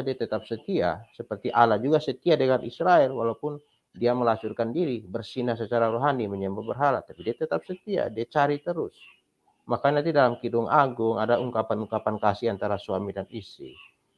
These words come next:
Nah, itulah ungkapan-ungkapan pengalaman mistik, eh, para penulis suci dalam Perjanjian Lama tentang bagaimana mereka mengalami kasih Allah itu.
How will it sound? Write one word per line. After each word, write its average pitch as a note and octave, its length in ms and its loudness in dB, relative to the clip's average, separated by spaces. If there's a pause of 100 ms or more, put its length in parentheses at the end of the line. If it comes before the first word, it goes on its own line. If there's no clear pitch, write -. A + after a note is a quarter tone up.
(140)
Nah, E2+ 120 -2
itulah D3+ 360 2
ungkapan-ungkapan B2 840 0
pengalaman A2 480 0
mistik, E3 400 -4 (560)
eh, G#2 200 4
para A2 240 6
penulis A2 400 -2
suci B2 240 -4
dalam A2+ 220 2
Perjanjian G#2 420 -2
Lama F#2 320 2
tentang G2+ 480 -2 (400)
bagaimana G#2+ 640 -2 (320)
mereka A2 480 0 (300)
mengalami A#2+ 600 2
kasih D3 360 -2
Allah A#2 380 4
itu. - 380 -6